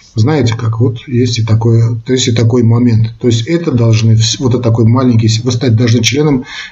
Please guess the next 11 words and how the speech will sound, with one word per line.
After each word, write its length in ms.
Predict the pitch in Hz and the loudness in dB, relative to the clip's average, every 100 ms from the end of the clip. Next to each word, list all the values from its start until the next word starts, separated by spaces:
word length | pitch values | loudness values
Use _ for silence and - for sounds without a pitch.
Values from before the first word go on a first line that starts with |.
| - | -4
этого 220 | 120 120 | 0 2
маленького 440 | 120 127 123 117 113 | 2 2 2 2 2
семейного 440 | 117 117 113 110 | 2 2 4 2
совета. 360 | 113 107 104 - | 2 0 0 -4
Последнее 460 | 120 113 160 165 143 | -4 -2 0 0 0
слово 280 | 113 123 110 | 0 2 2
не 140 | 117 | 2
должно 300 | 120 113 135 | 2 2 0
оставаться 420 | 117 113 120 120 | 0 0 0 0
за 140 | 110 113 | 0 2
вами. 260 | 104 101 | 0 -2